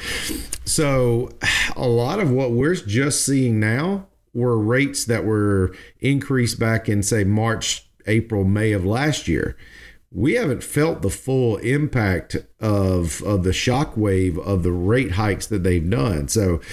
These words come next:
I mean, will it continue to come down? I think it will. Will it come down at, you know, go from six point four one to two tomorrow? Absolutely not. But I think over the next twelve, twenty-four months, it, it's entirely possible to be back in that three ha-,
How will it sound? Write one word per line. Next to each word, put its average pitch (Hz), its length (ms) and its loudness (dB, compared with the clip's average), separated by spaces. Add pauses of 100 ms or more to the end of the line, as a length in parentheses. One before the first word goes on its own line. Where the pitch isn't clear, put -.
(560)
I 123 60 -4
mean, 107 300 0
will 151 260 2
it 151 140 -4
continue 139 520 0
to 123 60 0
come 131 300 0
down? 143 360 0
I 120 120 0
think 135 260 0
it 131 60 2
will. 117 340 0
Will 107 280 2
it 110 120 -4
come 120 260 0
down 117 300 2
at, 98 360 -2
you 107 140 0
know, 90 120 2
go 110 240 0
from 98 200 -2
six - 300 -2
point 113 320 0
four 117 240 0
one 113 440 2
to 90 420 2
two 123 360 2
tomorrow? 127 640 0
Absolutely 151 540 0
not. 131 420 -2 (340)
But 113 120 0
I 113 100 2
think 123 320 0
over 123 180 2
the 107 120 2
next 117 340 -2
twelve, 123 380 2
twenty-four 123 440 2
months, 127 400 0 (520)
it, 135 180 0
it's 139 200 -2
entirely 131 460 2
possible 117 560 0
to 104 60 2
be 101 160 0
back 104 300 0
in 107 80 2
that 101 200 -2
three 110 300 0
ha-, 98 220 0